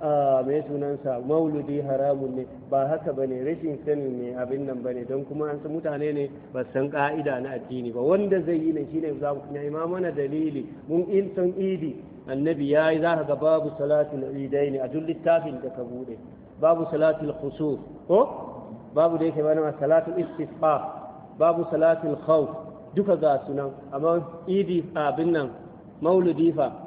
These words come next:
to ta ganin babi ba. To wanda zai yi maulidi shi ke bukatan dalili ba kona ba. Allah ya ce a yi maulidi a wuri kaza, ko annabi ce a yi a wuri kaza, sai ya zama dalili.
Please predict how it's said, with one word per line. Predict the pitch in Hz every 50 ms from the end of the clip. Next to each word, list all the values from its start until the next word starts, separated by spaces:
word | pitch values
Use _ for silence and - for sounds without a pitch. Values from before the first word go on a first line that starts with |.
| - -
to | - 147 143
ta | - 165 156
ganin | 147 139 139 135 131 135 135 127
babi | 131 131 135 131 127 120
ba. | 110 113 110 110 - - -
To | 151 151
wanda | 170 202 196 185 180 156
zai | 165 175 165 165 156
yi |
maulidi | 151 160 160 160 147 143 139 135 131
shi | 156 151 -
ke | 156 143
bukatan | 127 135 131 147 139 147 151 - 151 139 135 127 120
dalili | 127 123 135 147 170 185 185 180 175 175 165 165 - - - - -
ba | 139 135 127
kona | - - 143 143 139 135 127 117 110
ba. | 113 110 - - - - - - - - - - - - 127
Allah | 139 147 151 147 139 131 131
ya | 139 139 -
ce | 160 151 139
a | 131 127
yi | 139 143 139 139 139
maulidi | 135 147 165 160 151 139 131 139 143 143 - - - -
a | 127
wuri | 127 123 131 135 139 131
kaza, | 135 127 113 120 123 120 120
ko | 139 151 156
annabi | 165 143 131 135 143 135 135 135 127 -
ce | 143 139
a | 131 123
yi | 131 139
a | 131 117
wuri | 117 120 123 123 120 120
kaza, | 120 110 107 110 104 - - - - -
sai | 143 143 139
ya | 120
zama | 127 117 120 123
dalili. | 110 117 113 107 113 113 113 107 107